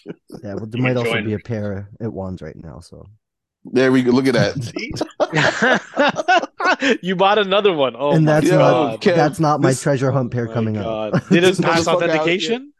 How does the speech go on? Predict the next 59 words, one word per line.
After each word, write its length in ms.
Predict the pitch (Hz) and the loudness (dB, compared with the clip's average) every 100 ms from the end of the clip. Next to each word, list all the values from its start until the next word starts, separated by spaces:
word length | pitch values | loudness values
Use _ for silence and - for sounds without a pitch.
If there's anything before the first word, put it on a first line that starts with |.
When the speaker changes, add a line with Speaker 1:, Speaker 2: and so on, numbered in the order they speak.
| _ - | _ -14
Speaker 3:
he 60 | 123 - - 190 | -14 -14 -10 -2
out 100 | 185 | 0
Speaker 1:
Yes. 80 | - | 0
Speaker 3:
here 140 | 165 | -4
sounding 380 | 160 156 156 170 | -6 -6 -6 -6
like 200 | 170 175 | -8 -6
Speaker 4:
Or 100 | 165 | -4
did 140 | 156 147 | -4 -4
Speaker 3:
me. 40 | |
Speaker 4:
you 60 | 151 | -2
buy 180 | 143 143 | 0 2
it 40 | |
Speaker 3:
He 40 | 170 | 2
Speaker 4:
on 40 | 156 | 2
Speaker 3:
out 40 | |
Speaker 4:
eBay? 160 | 160 151 | -2 -6
Speaker 3:
here 120 | 101 | -10
Speaker 4:
I 80 | 113 | -12
should 180 | - 104 | -10 -12
ask 160 | 104 | -12
you. 80 | 104 _ _ _ - | -16 _ _ _ -4
Speaker 1:
Yeah, 440 | 120 120 123 123 120 | -2 0 0 0 -2
the 200 | 113 123 | -4 -6
Speaker 4:
Yeah, 140 | 117 | -2
Speaker 1:
credit 180 | 123 120 | -2 -2
card, 320 | 117 110 110 _ - | -4 -4 -6 _ -12
we 80 | 110 | -6
already 200 | 104 98 | -4 -2
Speaker 4:
I, 100 | 175 | -4
Speaker 1:
paid 100 | 85 | -4
off. 100 | 69 | -4
Speaker 4:
I, 100 | - | -4
I, 280 | - 196 220 - 170 | 0 0 -2 -2 -4
I 40 | |
thought 300 | 175 208 226 | -2 -4 -2
about, 260 | 233 196 190 | -2 -4 -4
I 60 | |
literally 480 | 139 147 170 180 185 | -4 0 0 0 -4
thought 220 | 190 147 135 | -2 -2 -2
about 180 | 135 | -6
this 160 | 131 127 | -10 -12
yesterday 420 | 123 - 135 139 | -12 -8 -6 -6
'cause 340 | - 127 - - - - - | -4 -8 -8 -18 -20 -20 -6
Colin 260 | 131 135 | -2 -2
was, 160 | 139 127 | -2 -2
like, 320 | 131 131 - - - _ | 0 -2 -6 -20 -20 _
saying, 420 | - 143 135 127 - - _ - | -8 -6 -6 -8 -14 -20 _ -4
"Oh, 320 | 156 143 139 | 2 2 2
yeah, 300 | 127 139 139 | 0 0 0
my 160 | 123 | -2
wife 260 | 120 139 131 | -2 0 -2
is 100 | 120 | -6
gonna 240 | 127 120 | -14 -14
kill 360 | 113 - 202 185 | -14 -4 -2 -2
me," 260 | 190 190 190 | -2 -2 0
or, 60 | |
"I 500 | 180 180 120 120 123 | 2 4 6 4 4
Speaker 3:
Uh-huh. 160 | 143 151 | 2 2
Speaker 4:
can't, 220 | 165 | 0